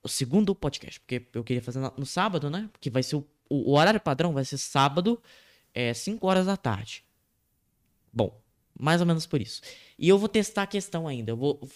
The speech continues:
te-, fazer exclusivo na Twitch, tá? A, o próximo podcast vai ser exclusivo na Twitch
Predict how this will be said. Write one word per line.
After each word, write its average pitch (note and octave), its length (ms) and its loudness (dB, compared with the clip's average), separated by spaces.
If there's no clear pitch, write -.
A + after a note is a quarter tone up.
te-, F3 140 -4
fazer F3 720 -4
exclusivo G3 720 -2
na F#3+ 80 -4
Twitch, D3+ 460 -2
tá? B2 300 -6
A, C3 100 -4
o C3+ 80 -2
próximo E3 340 -2
podcast D3+ 340 -6
vai B2+ 80 -6
ser B2 120 -8
exclusivo C3+ 400 -4
na G#3 100 -4
Twitch - 320 -8